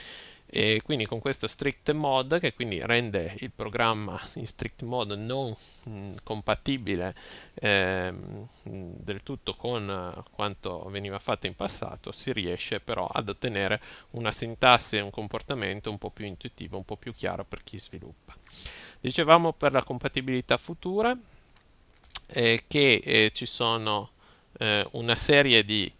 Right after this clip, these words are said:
ehm, eh, metodi, eh, per, ehm, supportare comunque caratteristiche di una versione più avanzata del linguaggio.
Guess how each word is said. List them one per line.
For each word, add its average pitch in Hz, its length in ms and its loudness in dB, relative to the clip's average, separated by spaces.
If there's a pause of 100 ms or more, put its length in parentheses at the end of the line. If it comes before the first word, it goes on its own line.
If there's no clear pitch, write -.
(100)
ehm, 50 800 0 (380)
eh, 104 300 -10 (140)
metodi, 139 680 2 (180)
eh, - 120 -4 (180)
per, 127 420 6 (340)
ehm, 107 800 4 (140)
supportare 127 840 8
comunque 131 380 -4
caratteristiche 131 1120 6
di 117 100 -6
una 107 140 -2
versione 110 440 -2
più - 140 -2
avanzata 117 500 2
del 98 160 -2
linguaggio. 95 720 -8